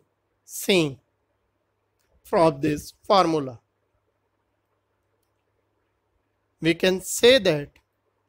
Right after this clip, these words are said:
the percentage increase in nominal exchange rate is equal to percentage change in real exchange rate plus percentage change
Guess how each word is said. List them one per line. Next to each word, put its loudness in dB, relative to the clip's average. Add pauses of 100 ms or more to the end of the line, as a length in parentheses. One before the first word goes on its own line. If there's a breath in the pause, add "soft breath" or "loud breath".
the -2
percentage 2 (140)
increase -2 (340)
in 0 (320)
nominal 2
exchange -2
rate -2 (580)
is -4
equal 0
to -8 (520)
percentage 0
change -4 (680)
in 0 (2250)
real 2
exchange -2
rate -4 (480)
plus 0 (580)
percentage 2
change 0